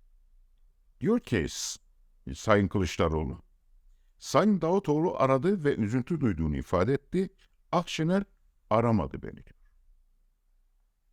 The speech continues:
Şimdi bir video izleteceğim. Onu izleyin, Meral Akşener'in de cevabı var burada.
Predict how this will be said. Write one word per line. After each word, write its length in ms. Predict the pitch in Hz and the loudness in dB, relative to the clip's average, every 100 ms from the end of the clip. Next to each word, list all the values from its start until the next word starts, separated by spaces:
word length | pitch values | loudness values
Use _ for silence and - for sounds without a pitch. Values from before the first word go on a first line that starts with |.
| _ _ _ _ _ | _ _ _ _ _
Şimdi 360 | - 233 240 127 | -4 4 4 4
bir 160 | 104 | 2
video 260 | 95 85 90 | 0 0 0
izleteceğim. 580 | 78 69 85 - 180 - _ _ _ _ _ _ _ _ _ _ - | 0 -2 -4 -2 -6 -6 _ _ _ _ _ _ _ _ _ _ 0
Onu 220 | 214 180 | 2 4
izleyin, 420 | 117 92 120 196 | 2 2 2 2
Meral 320 | 190 151 156 | 2 2 -2
Akşener'in 480 | 147 - 117 165 202 | -2 0 0 2 2
de 80 | 127 | 2
cevabı 420 | 90 95 98 113 | 2 2 2 2
var 240 | 69 - | 0 0
burada. 280 | - - 60 | -8 -10 -12